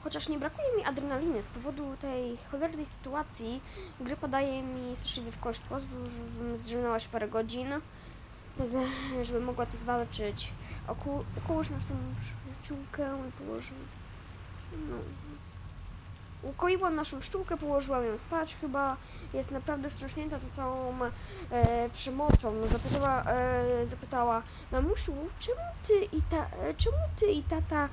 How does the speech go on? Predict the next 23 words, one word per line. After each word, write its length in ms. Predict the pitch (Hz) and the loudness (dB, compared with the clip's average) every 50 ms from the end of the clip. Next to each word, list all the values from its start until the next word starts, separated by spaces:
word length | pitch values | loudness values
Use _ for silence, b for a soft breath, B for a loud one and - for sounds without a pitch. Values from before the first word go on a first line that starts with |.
| B B B - | B B B -6
popychaliście 520 | 302 277 302 - 311 285 294 277 - 262 | -4 -2 0 2 2 2 2 0 -2 -2
tych 220 | - 269 262 - | -2 -4 -4 0
ludzi?” 500 | 269 240 214 202 202 196 196 202 220 - B B B B B - | 0 2 2 2 0 0 -2 -2 0 0 B B B B B -4
Odpowiedzieliśmy, 560 | 240 - 277 262 269 254 277 285 - 294 277 | -4 -2 -2 -2 0 0 -2 -2 -2 -4 -4
że 80 | 262 254 - - - | -4 -6 -6 -8 -8
w 80 | - 277 | -4 -4
taki 200 | 294 277 - 269 | -4 -4 -4 -6
sposób 320 | - - 262 254 - 269 | -10 -8 -8 -6 -2 -2
mogliśmy 320 | 254 240 247 254 - 269 247 | -2 0 -2 -2 -2 -4 -4
się 120 | 247 240 | -4 -4
dostać 280 | 233 240 240 - 240 233 | -4 -4 -2 -4 -2 -2
na 100 | 233 220 | -2 -2
pokład. 320 | 220 254 247 240 247 233 | -2 -2 -2 -2 -2 -2
Pokiwała 460 | - 240 220 - 247 233 247 254 240 | -2 -4 -6 -2 0 4 6 6 6
głową, 380 | 233 226 240 240 240 240 233 226 | 6 4 2 0 0 0 2 2
ale 220 | 220 220 226 233 | 4 4 4 4
chyba 360 | 233 - - 240 233 226 226 226 B B B B B - | 2 0 0 2 2 2 2 0 B B B B B 2
nie 80 | 277 262 | 4 4
do 80 | 247 | 4
końca 560 | 247 - 269 269 - 277 247 247 240 233 226 | 4 2 -2 0 2 4 6 8 8 8 6
rozumie. 460 | 220 226 220 - 226 208 - 190 185 190 - - - - - B B B B B B B B B - - | 4 4 4 6 8 8 8 8 6 2 -2 -4 -6 -6 -6 B B B B B B B B B -4 0
Hmm. 280 | 262 269 247 233 220 220 B B B B B B B B B B B B - - | 2 4 4 4 4 2 B B B B B B B B B B B B -8 -6
Dobra. 380 | - 233 220 226 226 - 202 202 | -4 -2 -2 -2 0 0 0 0